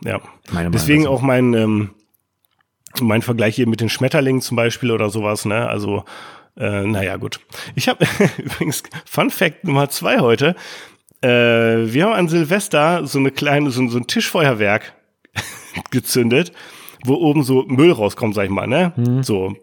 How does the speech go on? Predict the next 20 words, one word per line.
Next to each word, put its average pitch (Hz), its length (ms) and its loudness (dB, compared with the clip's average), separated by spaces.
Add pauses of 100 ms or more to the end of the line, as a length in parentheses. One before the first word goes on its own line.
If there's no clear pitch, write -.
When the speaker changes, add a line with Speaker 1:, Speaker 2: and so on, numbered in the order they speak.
(140)
Speaker 1:
Quatsch, - 260 -6
so 98 160 -4
Plastikspielzeug 101 840 -6
und 92 80 -8
so 98 80 -10
ein 98 60 -10
Quatsch, - 320 -6
ne? 127 140 -4 (580)
Und 131 180 -6
da 156 160 -2
war 190 100 -4
so 180 100 -4
ein 165 40 -2
kleiner 220 440 0
gelber, 180 680 0 (600)
ähm, 117 580 2 (120)
wie 120 140 0
heißen 175 300 0
die 170 120 -2
Dinger? 208 400 0